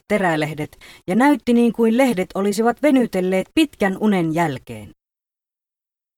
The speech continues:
Hitaasti alkoivat avautua myös sisemmät terälehdet. Pian auringon kanssa loisti suuri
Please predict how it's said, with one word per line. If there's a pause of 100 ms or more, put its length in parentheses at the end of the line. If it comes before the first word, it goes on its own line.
(1800)
Hitaasti
alkoivat
avautua
myös
sisemmät
terälehdet. (3250)
Pian
auringon
kanssa
loisti
suuri